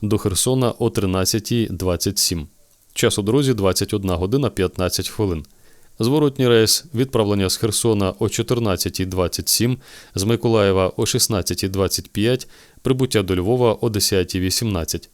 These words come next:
Час у дорозі — дев'ятнадцять годин п'ятдесят одна хвилина. Вартість квитків за повним маршрутом у вагонах люкс — тисяча сто одна гривня, купе — від чотирьохсот сімдесяти однієї гривні і плацкарт — від двохсот сімдесяти п'яти гривень.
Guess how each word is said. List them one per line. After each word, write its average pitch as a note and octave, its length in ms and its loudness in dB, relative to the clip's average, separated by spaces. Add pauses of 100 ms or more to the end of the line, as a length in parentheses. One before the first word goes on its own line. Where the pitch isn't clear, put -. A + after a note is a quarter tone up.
(120)
Час - 280 0
у G2+ 40 -2
дорозі — A#2 560 2
дев'ятнадцять G2+ 600 -2
годин A2+ 280 -2
п'ятдесят G#2 520 -2
одна F#2+ 260 -2
хвилина. F2 480 -4 (300)
Вартість G#2 420 0
квитків C#3 360 -2
за A2 100 0
повним F#2 340 -2
маршрутом B2 540 -2 (400)
у A2+ 100 0
вагонах G#2 540 2 (140)
люкс — - 480 0 (200)
тисяча G2 640 0
сто - 240 -2
одна G2+ 260 0
гривня, A2 420 2 (400)
купе — G2+ 460 0
від G2 240 0 (100)
чотирьохсот G#2 760 -2
сімдесяти G#2+ 460 -2
однієї G2+ 340 2
гривні G#2+ 460 2 (300)
і D3 160 0
плацкарт — A#2 580 0
від A2 260 0
двохсот G#2 680 -2
сімдесяти A2 500 0
п'яти F#2+ 480 -2
гривень. F2+ 400 -4